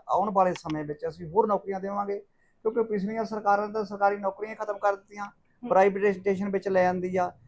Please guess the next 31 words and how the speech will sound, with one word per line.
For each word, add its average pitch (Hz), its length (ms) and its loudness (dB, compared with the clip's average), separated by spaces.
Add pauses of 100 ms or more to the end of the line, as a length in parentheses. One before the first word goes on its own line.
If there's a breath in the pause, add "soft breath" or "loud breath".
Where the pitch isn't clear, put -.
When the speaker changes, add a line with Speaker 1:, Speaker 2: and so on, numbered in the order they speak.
Speaker 2:
ਜੀ। 240 40 -8
Speaker 1:
ਇਸ 196 280 0
ਕਰਕੇ 202 240 2
ਭਗਵੰਤ 190 280 0
ਸਿੰਘ 190 120 -4
ਮਾਨ 160 300 4
ਜੀ 185 100 -6
ਬੜੀਆਂ 196 320 -4
ਨੌਕਰੀਆਂ 190 340 -2
ਸਰਕਾਰੀ 180 400 0
ਦੇ 175 160 -4
ਰਹੇ 175 180 0
ਆ। 170 120 -8 (380)
ਚੁਤਾਲੀ 190 420 4
ਹਜ਼ਾਰ 202 200 4
ਨੌਕਰੀਆਂ 196 360 -2
ਥੋੜ੍ਹੀਆਂ 208 420 -2
ਨਹੀਂ 214 120 -2
ਹੁੰਦੀਆਂ, 202 320 -4
ਸਰਕਾਰੀ 185 560 0
ਉਹ 190 100 -2
ਵੀ, 185 200 -6 (380 loud breath)
ਉਹ 214 120 2
ਵੀ 233 140 -2
ਕਿਸੇ 220 460 -2
ਦੀ 226 220 0
ਕੋਈ 214 240 0
ਸਿਫਾਰਿਸ਼ 151 420 2
ਨਹੀਂ 190 140 -8
ਗਈ, 208 180 -8 (140)
ਕੋਈ 196 120 2